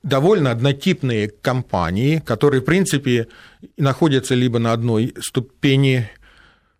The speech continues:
э, так сказать, цепочки создания добавленной стоимости, либо последовательно, но их много, да. Они и конкурируют, и сотрудничают, и они создают вот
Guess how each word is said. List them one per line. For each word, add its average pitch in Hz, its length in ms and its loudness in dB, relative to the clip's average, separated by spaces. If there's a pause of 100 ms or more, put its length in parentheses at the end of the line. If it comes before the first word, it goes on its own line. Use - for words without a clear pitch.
(100)
э, 127 320 -4
так 110 100 -4
сказать, - 180 -6
цепочки 139 500 0
создания 123 480 -2
добавленной 120 440 0
стоимости, 117 460 0
либо 147 260 2
последовательно, 127 840 -2
но 156 140 2
их 196 180 0
много, 123 440 0
да. 92 260 -2
Они 170 340 4
и - 200 0
конкурируют, 165 840 2
и 160 60 -2
сотрудничают, 147 880 0
и 143 80 2
они 151 360 2
создают 147 580 0
вот 123 240 -2